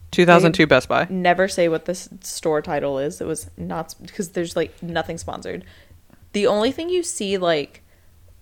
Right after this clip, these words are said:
Speaker 2: a face of is Doctor Pepper.
Speaker 1: I was gonna say, in the beginning, Virgil smoking Marlboro Lights. And then in
Speaker 2: Oh, yeah, everyone in this movie.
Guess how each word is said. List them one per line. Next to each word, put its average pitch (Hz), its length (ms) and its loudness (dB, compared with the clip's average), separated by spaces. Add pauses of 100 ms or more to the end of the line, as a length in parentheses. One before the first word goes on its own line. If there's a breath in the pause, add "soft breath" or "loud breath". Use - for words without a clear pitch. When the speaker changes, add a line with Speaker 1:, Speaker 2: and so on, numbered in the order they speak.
(220)
Speaker 2:
a 151 240 0
face - 540 -6
of 214 320 0
is 165 220 -2
Doctor 151 280 -2
Pepper. - 380 -6
Speaker 1:
I 175 100 10
was 175 160 2
gonna 180 160 0
say, 147 340 4
in 151 80 -2
the 175 80 -2
beginning, 156 600 0 (260)
Virgil 156 300 2
smoking 160 440 -2
Marlboro 143 380 2
Lights. 120 600 0 (680 soft breath)
And 151 200 0
then 143 600 -2 (100)
in 143 500 -4
Speaker 2:
Oh, 185 120 0
yeah, 165 180 0
everyone 180 440 -2
in 156 100 -8
this 151 140 -10
movie. - 400 -12